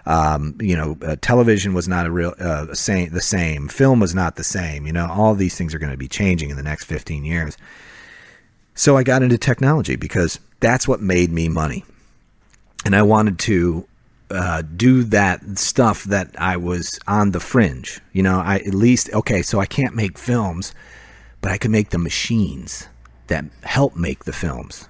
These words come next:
or help make the T V. And that excited me too. Not as much, but it excited me too. But there was definitely a compromise there, right? So every single day I would wake up and think to myself, "What am I gonna do today?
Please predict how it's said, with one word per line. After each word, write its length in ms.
or 100
help 300
make 260
the 100
T 220
V. 300
And 160
that 180
excited 400
me 160
too. 360
Not 160
as 140
much, 380
but 160
it 80
excited 460
me 100
too. 320
But 220
there 120
was 200
definitely 720
a 60
compromise 640
there, 280
right? 240
So 380
every 580
single 380
day 220
I 60
would 120
wake 280
up 160
and 120
think 200
to 60
myself, 460
"What 160
am 100
I 80
gonna 220
do 180
today? 400